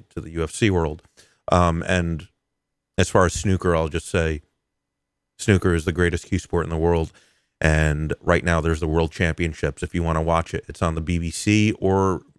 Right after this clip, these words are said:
replays of matches you can find easily on YouTube. But if you wanna watch it live on the U-, on the, uh, B B C website, just install a, uh, extension on your browser called Media Hint,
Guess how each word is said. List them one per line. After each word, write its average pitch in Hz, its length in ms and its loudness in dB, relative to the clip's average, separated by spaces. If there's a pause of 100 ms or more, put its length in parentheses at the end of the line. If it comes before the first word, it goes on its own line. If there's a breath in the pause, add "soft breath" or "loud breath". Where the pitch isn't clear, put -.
(140)
replays 90 480 0
of 80 300 -4
matches 87 460 0
you 85 80 -14
can 85 100 -12
find 87 260 -2
easily 87 320 0
on 82 160 -2
YouTube. 101 440 0 (340 soft breath)
But 87 100 2
if 82 60 -2
you 98 80 4
wanna 92 160 2
watch 85 240 0
it - 80 -6
live 78 260 -2
on 82 120 -6
the 76 60 -12
U-, 82 360 -8
on 73 260 -4
the, 78 220 -8
uh, 73 140 -4
B 87 160 0
B 80 100 -2
C 87 180 -2
website, 78 460 0 (300 loud breath)
just - 200 0
install 90 600 0
a, 82 280 0
uh, 78 280 -2
extension 101 720 0
on 85 200 0
your 82 140 -2
browser 85 400 0
called 80 480 -4
Media 92 520 2 (260 soft breath)
Hint, 117 340 0